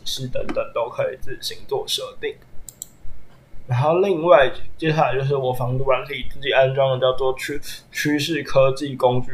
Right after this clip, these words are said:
列。那原则上你还是必须有它的，呃，它的防毒软体才会使用到。原则上这些就是我只-，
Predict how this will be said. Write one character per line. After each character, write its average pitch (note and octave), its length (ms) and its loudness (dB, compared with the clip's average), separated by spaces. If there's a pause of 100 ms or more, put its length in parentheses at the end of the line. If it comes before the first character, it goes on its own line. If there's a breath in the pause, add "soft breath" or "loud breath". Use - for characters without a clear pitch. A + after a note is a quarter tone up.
列。 B2+ 200 0 (200 loud breath)
那 F3 80 0
原 D#3 160 4
则 D3+ 40 0
上 D#3+ 140 0
你 - 20 -6
还 A#2+ 140 -6
是 C#3+ 140 -6
必 D3 120 -4
须 C3+ 160 -4
有 A2+ 160 2
它 B2 140 -2
的， B2 100 -2
呃， - 400 -2 (400)
它 C#3 200 0
的 C3+ 80 4
防 B2+ 160 0
毒 C3 60 -6
软 A#2 180 2
体 B2+ 120 -4
才 B2 120 -10
会 B2+ 160 -4
使 - 260 -6
用 - 80 -18 (140)
到。 - 200 -6 (680)
原 C#3+ 180 0
则 D3 60 -2
上 D#3+ 180 0
这 E3 100 -4
些 D3+ 220 -4
就 C#3 100 -8
是 C#3+ 120 0
我 - 180 -4
只-， - 180 -8